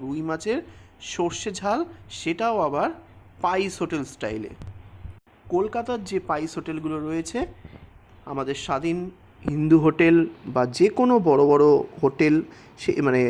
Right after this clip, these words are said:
পাইস হোটেল, তো সেই হোটেলে যেইভাবে রান্না করে সেই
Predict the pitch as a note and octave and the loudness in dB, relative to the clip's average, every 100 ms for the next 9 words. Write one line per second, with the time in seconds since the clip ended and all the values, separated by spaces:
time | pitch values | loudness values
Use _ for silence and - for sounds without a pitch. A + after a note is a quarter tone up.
0 | C3+ - - F3 G#3+ - C3+ G#2+ - - | -2 -4 0 2 2 0 -2 -2 -6 -8
1 | - - - C3 C#3 - G3 F#3+ D3+ D3+ | -20 -8 2 2 2 2 2 4 4 4
2 | D#3 E3+ - C3 D3 F3+ G3 F#3+ B2+ B2+ | 2 0 -4 0 2 2 2 4 2 2
3 | B2+ C#3 F3+ E4 - - - - G3 | 2 2 2 0 -6 -20 -16 -2 0